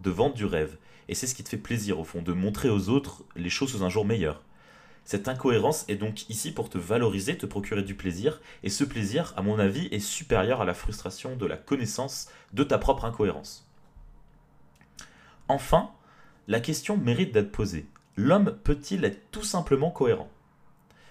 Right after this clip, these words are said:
Un être en permanente mouvance et remise en question, évoluant dans un univers et une société aussi complexe, peut-il être cohérent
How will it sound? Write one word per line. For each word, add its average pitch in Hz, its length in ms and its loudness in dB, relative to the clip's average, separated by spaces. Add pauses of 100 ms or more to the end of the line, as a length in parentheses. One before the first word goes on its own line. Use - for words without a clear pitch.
(420)
Un 147 120 2
être 170 240 2
en 110 60 0
permanente 156 580 6
mouvance 117 640 0
et 98 60 2
remise 131 260 2
en 123 80 0
question, 120 340 -4 (220)
évoluant 131 380 4
dans 98 180 2
un 92 240 0
univers 131 460 0
et 92 60 0
une 92 80 -2
société 117 460 -4
aussi 135 300 -2
complexe, - 500 0
peut-il 165 540 -4 (160)
être 107 220 -2
cohérent 147 560 4